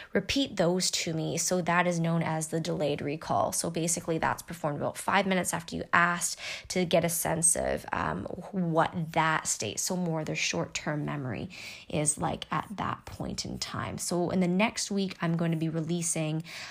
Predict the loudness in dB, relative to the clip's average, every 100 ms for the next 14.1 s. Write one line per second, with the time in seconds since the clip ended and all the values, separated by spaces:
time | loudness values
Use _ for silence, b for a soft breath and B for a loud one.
0 | B 2 2 0 2 2 2 0 0 -2
1 | -6 -4 -2 -2 -4 -10 -4 -2 -2 0
2 | 0 2 0 0 0 -4 B B -2 -2
3 | 0 -4 -6 -6 -6 -6 0 2 2 0
4 | 2 0 -4 B B B -2 0 0 0
5 | -2 -2 0 0 0 -2 -2 0 4 6
6 | 6 6 6 6 6 4 4 2 2 2
7 | 4 4 2 2 0 0 0 2 4 4
8 | 4 2 -2 -4 -8 -8 -6 0 0 -2
9 | B B B -6 -4 -2 -4 -6 4 6
10 | 6 4 2 2 0 0 2 2 0 -2
11 | -2 -4 0 2 2 0 2 2 2 2
12 | 0 -2 -2 -4 -2 -2 0 0 0 0
13 | 0 -2 -2 -4 -2 -2 -2 -2 -2 -2